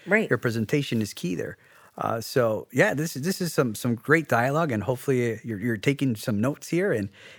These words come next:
Speaker 2: and taking some of these nuggets as well, because it's just better positioning you, uh, for the next opportunity.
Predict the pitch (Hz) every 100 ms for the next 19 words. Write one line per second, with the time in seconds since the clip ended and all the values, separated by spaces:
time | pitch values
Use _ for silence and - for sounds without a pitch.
0 | - 110 104 135 131 127 135 120 113 104
1 | 113 123 123 110 107 95 117 139 117 -
2 | - - 104 104 - 123 - 120 110 107
3 | 117 127 117 107 107 104 101 - - -
4 | - 95 - 104 107 110 - 104 104 101
5 | 120 127 98